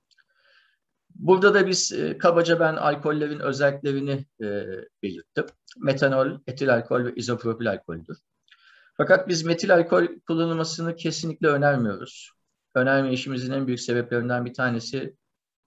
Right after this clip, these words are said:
toksik olmasıdır. Çevre, insan sağlığı açısın-, açısından zararlıdır.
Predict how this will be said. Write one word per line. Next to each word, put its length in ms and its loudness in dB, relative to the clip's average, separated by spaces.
toksik 400 -6
olmasıdır. 640 -6
Çevre, 600 0
insan 320 -2
sağlığı 340 0
açısın-, 600 -8
açısından 380 -6
zararlıdır. 600 -4